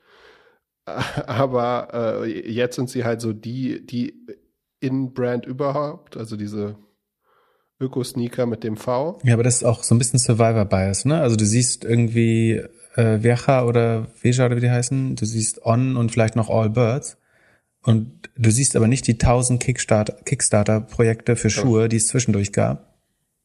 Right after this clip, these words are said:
Speaker 2: die alle
Speaker 1: Genau.
Speaker 2: vielleicht das erste Funding bekommen haben und aber nie Traction bekommen haben. Und
Speaker 1: Ja.
Speaker 2: die gibt's aber.
Speaker 1: Ja, und zum Beispiel so ein Armed Angel, das in Deutschland irgendwie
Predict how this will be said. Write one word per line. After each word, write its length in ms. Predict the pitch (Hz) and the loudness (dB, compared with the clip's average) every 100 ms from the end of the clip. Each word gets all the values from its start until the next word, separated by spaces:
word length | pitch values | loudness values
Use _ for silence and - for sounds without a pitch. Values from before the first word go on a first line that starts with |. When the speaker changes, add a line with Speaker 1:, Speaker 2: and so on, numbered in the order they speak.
| - | -2
Speaker 2:
die 200 | 110 - _ | -2 -2 _
alle 260 | 131 117 117 | -2 2 2
Speaker 1:
Genau. 200 | 110 - | 0 -4
Speaker 2:
vielleicht 320 | - 120 113 117 | -4 0 2 2
das 100 | - | 0
erste 280 | 120 - | 0 0
Funding 340 | 120 117 117 110 | 0 2 2 0
bekommen 320 | 101 123 110 | 0 0 0
haben 240 | 101 123 - _ _ _ _ _ | 0 -2 -6 _ _ _ _ _
und 160 | 110 | 0
aber 100 | 107 | 2
nie 160 | 110 110 | 2 0
Traction 380 | - 104 - - | 0 -2 -2 -8
bekommen 340 | - - 113 | -4 -4 -2
haben. 220 | 120 123 _ | -4 -6 _
Und 120 | 107 | 0
Speaker 1:
Ja. 60 | - | 2
Speaker 2:
die 40 | 120 | 0
gibt's 200 | - - | 0 -8
aber. 280 | - - - - | -8 -10 -12 -2
Speaker 1:
Ja, 140 | 147 | 0
und 160 | 123 113 | 0 -2
zum 140 | 131 | 0
Beispiel 260 | 120 123 123 | 0 0 -2
so 120 | 123 | -2
ein 160 | 123 - _ | -2 -12 _
Armed 280 | 123 123 - | -2 -2 -2
Angel, 440 | 120 123 156 151 | -4 -2 -2 -2
das 200 | 131 117 | -2 -2
in 120 | 123 110 | -4 -2
Deutschland 520 | 113 123 - 123 120 | -2 -2 -2 -4 -2
irgendwie 720 | 127 131 127 - 120 120 | -4 -4 -6 -6 -4 -2